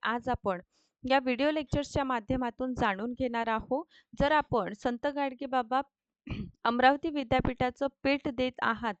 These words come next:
तर नक्कीच आपल्या सगळ्यांसाठी हा व्हिडिओ लेक्चर अत्यंत महत्त्वपूर्ण स्वरूपाचा ठरणार आहे. So व्हिडिओ सुरू करण्यापूर्वी जर आपण या परीक्षेला टार्गेट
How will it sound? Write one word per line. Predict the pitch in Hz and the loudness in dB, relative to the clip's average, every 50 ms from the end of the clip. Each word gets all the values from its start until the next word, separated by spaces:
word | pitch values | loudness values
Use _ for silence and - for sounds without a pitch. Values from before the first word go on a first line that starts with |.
| _ | _
तर | 226 214 | -10 -8
नक्कीच | 220 220 226 - _ 285 285 - - | -6 -8 -8 -6 _ -8 -6 -2 -4
आपल्या | 269 - - 262 262 | -4 -2 -2 -4 -4
सगळ्यांसाठी | - - 233 208 _ - 233 247 254 262 254 - 269 247 220 - 254 285 320 - _ _ _ _ _ | -4 -6 -8 -10 _ -2 0 0 0 -2 -2 -4 -4 -4 -4 -6 -8 -8 -8 -12 _ _ _ _ _
हा | - - 277 294 | 0 4 4 4
व्हिडिओ | 294 311 294 294 294 294 | 4 2 -2 0 0 0
लेक्चर | 277 285 254 - - 277 277 - | 0 -2 -6 -4 -2 -2 -2 -2
अत्यंत | - 220 - _ - 269 269 262 - | -4 -8 -8 _ -6 -6 -6 -6 -8
महत्त्वपूर्ण | 269 254 240 226 247 247 - - 285 277 - 269 262 240 254 269 | -8 -8 -6 -4 -6 -6 -4 -4 -6 -4 -4 -8 -8 -4 -6 -6
स्वरूपाचा | 269 - - 240 220 226 226 - 226 214 - - 269 | -6 -6 -6 -4 -4 -4 -4 -2 -4 -4 -2 -4 -8
ठरणार | 302 - - 294 254 226 190 175 165 - | -6 -2 -2 -2 -2 -2 -2 -4 -4 -4
आहे. | - - - - - - - - _ _ _ _ _ _ _ _ _ _ _ - | -4 -6 -8 -10 -16 -18 -20 -20 _ _ _ _ _ _ _ _ _ _ _ -4
So | 302 254 214 233 285 - _ _ _ _ | -2 -2 0 -2 -4 -6 _ _ _ _
व्हिडिओ | 220 247 254 254 302 349 | -2 -2 0 2 0 0
सुरू | 339 - 349 320 330 339 | 0 -2 -2 0 0 0
करण्यापूर्वी | - 320 294 285 277 285 285 - 294 294 254 220 214 214 220 214 - | 2 0 0 2 0 0 0 0 -2 -4 -4 -4 -6 -6 -6 -4 -2
जर | 262 262 | 0 0
आपण | 269 254 240 - 208 202 202 220 262 285 - _ _ _ _ _ _ _ _ _ _ _ _ _ _ _ 202 | 0 0 -2 -2 -2 -2 -2 -2 -6 -10 -14 _ _ _ _ _ _ _ _ _ _ _ _ _ _ _ 2
या | 233 254 | 4 6
परीक्षेला | 269 - 254 240 254 - - - 285 277 302 330 | 8 8 8 6 6 2 4 2 4 4 2 0
टार्गेट | 302 - 254 214 190 190 226 240 | 2 2 2 2 2 2 -2 -2